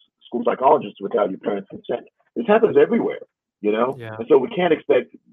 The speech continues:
Speaker 1: kids know, to know how to react, you know, uh, you know, the, uh, the best way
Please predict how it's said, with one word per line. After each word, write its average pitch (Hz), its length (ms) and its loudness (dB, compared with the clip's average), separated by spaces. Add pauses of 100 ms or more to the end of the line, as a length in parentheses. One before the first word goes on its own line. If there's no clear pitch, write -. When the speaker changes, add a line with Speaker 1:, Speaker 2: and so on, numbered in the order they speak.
(120)
Speaker 1:
kids 139 280 2
know, 123 280 -2
to 120 60 -16
know 123 120 -6
how 117 120 -2
to 113 80 -2
react, 107 460 -4 (760)
you 120 140 -4
know, 107 300 0 (120)
uh, 98 480 0 (540)
you 120 120 -2
know, 95 280 -2
the, 95 220 -14 (880)
uh, 95 80 -6
the 101 80 -2
best 143 320 2
way 117 440 4